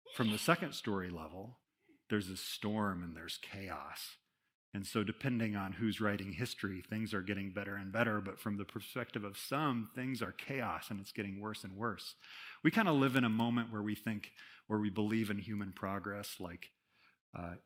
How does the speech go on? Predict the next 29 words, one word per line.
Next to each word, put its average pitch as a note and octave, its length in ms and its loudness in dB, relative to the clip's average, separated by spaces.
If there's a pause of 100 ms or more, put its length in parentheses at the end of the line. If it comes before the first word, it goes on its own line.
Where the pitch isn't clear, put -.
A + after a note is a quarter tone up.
(180)
humans A2+ 600 2
are G2 80 2
just G2 200 -4
gonna G2+ 140 0
make F#2+ 220 -4
the G#2+ 80 -4
world F2+ 300 -4
better F2 260 -4
and E2+ 140 -10
better F2+ 160 -10
and F2 160 -12
better F2 180 -10
and F2 140 -12
better E2+ 180 -12
and F2 140 -12
better. F2+ 200 -8
That's, G#2 200 -2
like, G#2 140 0
the G2 80 -2
prevailing F#2 680 -6
idea. F2+ 560 -8 (1080)
But A#2 100 -4
from G#2+ 160 2
the G2+ 60 -2
second B2 380 2
story, G2 340 0
we F2+ 120 -4
see G2 240 -2
that, F2 200 -8